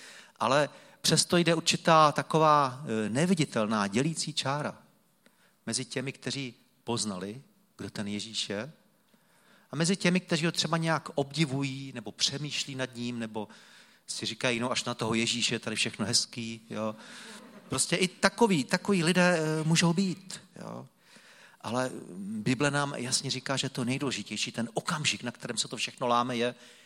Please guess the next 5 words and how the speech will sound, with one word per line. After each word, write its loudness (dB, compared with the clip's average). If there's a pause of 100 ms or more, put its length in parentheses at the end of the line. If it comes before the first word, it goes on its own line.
(320)
kým -2 (100)
je -6 (260)
pro -2
tebe -8
Ježíš. -6